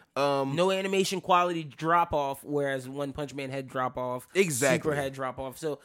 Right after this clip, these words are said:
Speaker 1: 'Cause One Punch Man made you wait two years. Uh, One Punch Man came out, like, right after Attack on Titan, a year after or two years after. Uh, uh,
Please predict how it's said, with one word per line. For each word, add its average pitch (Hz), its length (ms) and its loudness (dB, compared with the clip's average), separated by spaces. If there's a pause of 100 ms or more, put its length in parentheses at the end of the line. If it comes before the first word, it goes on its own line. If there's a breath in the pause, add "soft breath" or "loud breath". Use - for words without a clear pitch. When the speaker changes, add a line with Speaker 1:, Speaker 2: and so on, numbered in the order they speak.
Speaker 1:
'Cause 160 140 2
One 226 160 8
Punch 247 200 8
Man 220 220 6
made 185 160 4
you 180 60 2
wait 175 200 2
two 190 140 -2
years. 175 380 2
Uh, 165 280 -8
One 208 200 2
Punch 254 180 2
Man 208 380 -2 (340)
came 202 180 4
out, 190 120 8
like, 143 140 4
right 165 220 6
after 185 320 8
Attack 131 280 2
on 123 60 0
Titan, 117 280 0
a 117 40 0
year 165 260 6
after 143 360 4
or 104 80 2
two 180 180 0
years 160 280 4
after. 123 420 0 (460 loud breath)
Uh, 123 60 0 (320)
uh, 165 80 0